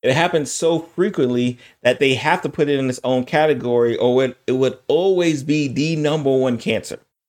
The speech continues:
So it doesn't even include skin cancers. So skin cancer to the side. Number one for men, prostate cancer. Number two for men, lung cancer. And number three, colorectal cancer. We talked about colorectal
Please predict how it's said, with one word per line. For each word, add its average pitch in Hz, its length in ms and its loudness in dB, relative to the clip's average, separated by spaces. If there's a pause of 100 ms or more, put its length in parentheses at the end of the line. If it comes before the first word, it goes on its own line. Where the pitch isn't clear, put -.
(160)
So 107 120 4
it 110 100 4
doesn't 170 260 2
even 156 100 2
include 147 240 0
skin 120 180 -2
cancers. - 340 -8 (340)
So 101 240 -2
skin 165 320 0
cancer 135 260 2
to 117 160 2
the 104 60 -4
side. - 340 -4 (380)
Number 170 240 0
one 165 160 0
for 156 180 -2
men, 160 380 -2 (360)
prostate 127 460 0
cancer. 80 260 -10 (380)
Number 160 280 2
two 185 460 -2 (280)
for 127 100 2
men, 156 380 0 (440)
lung 165 240 0
cancer. 170 560 0
And 117 160 0
number 135 240 0
three, 170 540 -2
colorectal 139 760 0
cancer. 101 440 -6
We 95 60 -16 (120)
talked 107 180 -2
about 95 200 0
colorectal 92 680 -2